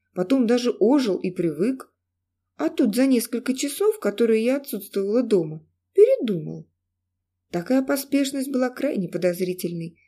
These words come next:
как и решение Илицы отправиться не весь куда разыскивать своего беглого супруга. Я тоже разыскивала, но это совсем другое дело. Я оставила Вятича слепого и в Новгород ездила за Федей, а она...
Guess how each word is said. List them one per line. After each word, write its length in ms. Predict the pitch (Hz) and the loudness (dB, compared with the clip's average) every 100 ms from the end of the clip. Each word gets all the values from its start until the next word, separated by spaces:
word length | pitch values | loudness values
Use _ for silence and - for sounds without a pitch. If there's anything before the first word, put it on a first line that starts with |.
| _ | _
как 280 | - 254 - | -2 -2 0
и 60 | 269 | 0
решение 640 | 285 - 226 190 196 202 | 0 0 -2 -2 -2 -4
Илицы 720 | - 311 392 214 - 165 - _ | -4 -2 0 -2 -6 -8 -8 _
отправиться 640 | - 226 247 277 277 269 240 | -4 -4 2 2 2 -2 -4
не 120 | 240 | -2
весь 200 | 240 220 | -2 -2
куда 300 | - 240 359 | -4 -2 0
разыскивать 640 | 214 180 254 262 277 269 | 0 0 -4 -4 -6 -6
своего 300 | 208 190 233 | -4 -2 -2
беглого 500 | 214 202 202 247 285 | 0 0 2 -2 -2
супруга. 600 | 285 359 370 240 - - _ _ _ _ _ _ | -4 -4 -2 -2 -2 -10 _ _ _ _ _ _
Я 160 | 190 220 | -2 4
тоже 340 | 403 349 175 | 4 4 2
разыскивала, 760 | 180 254 247 - 170 160 160 - _ - | -2 0 -2 -4 -10 -12 -14 -18 _ -4
но 100 | 185 | -4
это 140 | 185 | -2
совсем 420 | 233 247 - 214 | -4 -2 0 0
другое 380 | 175 185 208 175 | 0 0 0 0
дело. 420 | 185 202 160 - _ _ _ _ _ | 0 -4 -4 -14 _ _ _ _ _
Я 240 | 170 214 | 0 0
оставила 460 | 240 - 247 226 190 | 0 0 0 0 0
Вятича 420 | 202 247 - - | 0 -2 -6 -12
слепого 720 | - 185 185 214 269 196 151 _ _ | -4 -2 0 0 0 0 -6 _ _
и 140 | - | -4
в 80 | 170 | 0
Новгород 480 | 196 320 233 202 190 | 0 2 2 0 -2
ездила 500 | 180 190 185 160 156 | -2 -4 -2 -4 -2
за 160 | 190 269 | -2 -2
Федей, 580 | - 190 170 170 175 _ _ _ _ | -2 -4 -4 -8 -12 _ _ _ _
а 220 | - 208 | -4 -2
она... 500 | 175 147 143 175 - | -2 -6 -10 -10 -10